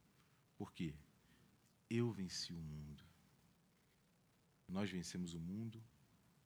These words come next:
na força dele, o Espírito Santo dele que habita em nós.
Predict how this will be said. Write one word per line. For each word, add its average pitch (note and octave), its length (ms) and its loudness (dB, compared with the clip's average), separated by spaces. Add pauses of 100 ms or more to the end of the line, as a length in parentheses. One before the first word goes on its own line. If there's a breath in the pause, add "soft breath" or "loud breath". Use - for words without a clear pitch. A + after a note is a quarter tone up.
(400)
na E2+ 100 -8
força - 420 -4
dele, D#2 360 -10 (1300)
o - 40 -6
Espírito - 480 0
Santo F#2+ 360 2
dele F#2+ 320 4
que F#2+ 100 -4
habita E2+ 340 -4
em D#2+ 40 -2
nós. D2+ 520 -6